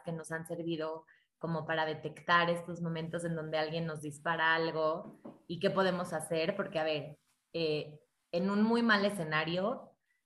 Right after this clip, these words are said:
alguien te dispara algo y tú reaccionas. Y luego puede haber una reflexión de decir, "Uf, no, no fue la mejor manera de hacerlo,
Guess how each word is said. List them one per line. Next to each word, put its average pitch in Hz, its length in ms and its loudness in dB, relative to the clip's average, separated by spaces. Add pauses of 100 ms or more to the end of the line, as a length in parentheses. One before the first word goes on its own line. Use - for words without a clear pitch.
(160)
alguien 180 480 2
te 170 120 0
dispara 175 560 8
algo 175 680 4
y 196 160 -2
tú 170 100 -2
reaccionas. 151 800 0 (540)
Y 214 120 4
luego 262 360 10
puede 277 180 6
haber 254 200 6
una 240 240 6
reflexión 180 640 2
de 208 80 4
decir, 170 460 2
"Uf, 208 440 -4
no, 208 800 6
no 202 180 0
fue 208 100 -2
la 180 120 4
mejor 180 260 0
manera 175 320 2
de 175 60 4
hacerlo, 196 800 2